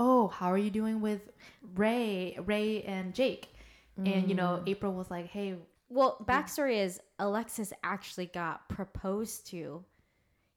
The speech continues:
Speaker 2: even prior to them choosing couples. So this is at Alexis's bachelorette
Speaker 1: Yeah,
Speaker 2: party. And she
Speaker 1: bachelorette
Speaker 2: doesn't
Speaker 1: party.
Speaker 2: know anything that's going on between the couples. So she's actually,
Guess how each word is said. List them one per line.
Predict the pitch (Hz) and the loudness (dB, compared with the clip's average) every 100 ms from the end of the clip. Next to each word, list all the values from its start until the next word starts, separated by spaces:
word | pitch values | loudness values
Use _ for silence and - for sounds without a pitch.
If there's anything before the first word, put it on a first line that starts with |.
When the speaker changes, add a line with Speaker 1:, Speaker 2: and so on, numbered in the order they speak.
| _ | _
Speaker 2:
even | 202 185 175 | -8 -4 -4
prior | 165 - 175 165 170 | -4 -4 -2 -2 -4
to | 165 - 170 160 - | -8 -10 -8 -8 -6
them | 170 160 156 - | -6 -4 -8 -12
choosing | - 180 160 160 | -8 -6 -6 -6
couples. | 180 - 185 240 262 - _ _ _ _ - | -10 -6 -4 -4 -8 -20 _ _ _ _ -14
So | - | -6
this | 180 190 185 | -4 -4 -4
is | 196 180 | -4 -4
at | 165 160 | -4 -4
Alexis's | 170 160 160 - 160 - 156 147 151 - _ _ _ _ | -6 -6 -6 -8 -10 -8 -8 -8 -12 -16 _ _ _ _
bachelorette | 170 156 185 165 | -6 -6 -4 -4
Speaker 1:
Yeah, | 185 | -2
Speaker 2:
party. | 175 170 | -2 0
And | 160 | -2
she | 170 240 | -2 4
Speaker 1:
bachelorette | |
Speaker 2:
doesn't | 294 285 | 4 6
Speaker 1:
party. | 220 - | 4 4
Speaker 2:
know | 180 208 | 0 4
anything | 233 233 214 185 | 6 6 4 2
that's | 175 - | 0 0
going | 190 180 | 0 2
on | 175 | -2
between | 165 - 165 | -6 -8 -8
the | - | -8
couples. | - - - | -10 -8 -12
So | - | -10
she's | 180 196 185 - | -8 -4 -6 -4
actually, | - - - - 170 | -6 -8 -14 -10 -10